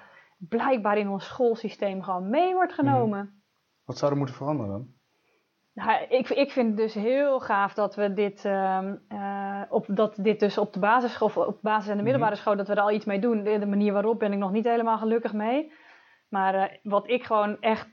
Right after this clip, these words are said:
Speaker 1: heel gaaf zou vinden, is dat er veel meer wordt gekeken naar bepaalde kwaliteiten. Of nee, niet, niet zozeer kwaliteiten, maar dat je, dat je ook,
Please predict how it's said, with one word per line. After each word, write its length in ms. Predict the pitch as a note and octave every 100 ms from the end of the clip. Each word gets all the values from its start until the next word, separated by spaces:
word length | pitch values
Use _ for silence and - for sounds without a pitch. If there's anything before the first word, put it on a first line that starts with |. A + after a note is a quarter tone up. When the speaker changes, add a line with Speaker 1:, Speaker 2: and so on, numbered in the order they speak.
| _
Speaker 1:
heel 640 | - F#3 A#3 B3+ B3 A#3 G#3+
gaaf 280 | A3+ G#3 -
zou 160 | G#3
vinden, 240 | G3 G#3 G3+
is 60 | G3+
dat 180 | G#3
er 80 | G#3
veel 500 | G#3 - C4+ C4 A#3+
meer 200 | A3 G#3+
wordt 180 | G#3 G#3+
gekeken 440 | C4+ A#3 G3+ G3+
naar 140 | G#3 G3
bepaalde 360 | G3+ G#3+ G3+
kwaliteiten. 1000 | G3+ G#3 G3+ G#3+ G#3+ A3 A3 G3+ G3 G3 G3 _ _ _ _ _
Of 220 | - -
nee, 220 | A#3 A3+
niet, 220 | A3+ A3+ A#3
niet 160 | A#3+
zozeer 260 | A#3+ A#3 A3+
kwaliteiten, 680 | A3 A3 A3 C4 C#4 C4+ A3
maar 140 | G#3+
dat 180 | A3 A3
je, 260 | G#3+ G#3 - A#3
dat 180 | G#3+ G#3+
je 100 | -
ook, 280 | G#3+ A3